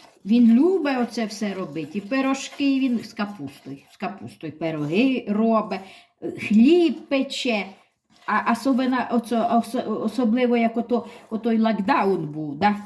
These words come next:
Хай би він пощез, отой локдаун. А, а казали люди: "Локдаун — це ц-, ц-, квіточки, а що прийде далі?"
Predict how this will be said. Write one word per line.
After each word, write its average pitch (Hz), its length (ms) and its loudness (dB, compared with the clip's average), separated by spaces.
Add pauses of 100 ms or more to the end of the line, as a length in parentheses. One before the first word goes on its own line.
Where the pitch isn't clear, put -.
(200)
Хай 175 180 -6
би 170 140 -4
він 170 180 -4
пощез, 156 540 -8
отой 156 300 -6
локдаун. 156 600 -2 (480)
А, - 100 -4 (100)
а 190 100 -6
казали 175 500 0
люди: 170 520 -4
"Локдаун — 202 680 -2
це 277 140 -4
ц-, - 200 -14
ц-, - 420 -20 (240)
квіточки, 202 1000 -2 (200)
а 170 100 -8
що 233 220 0
прийде 226 460 2
далі?" 208 600 -2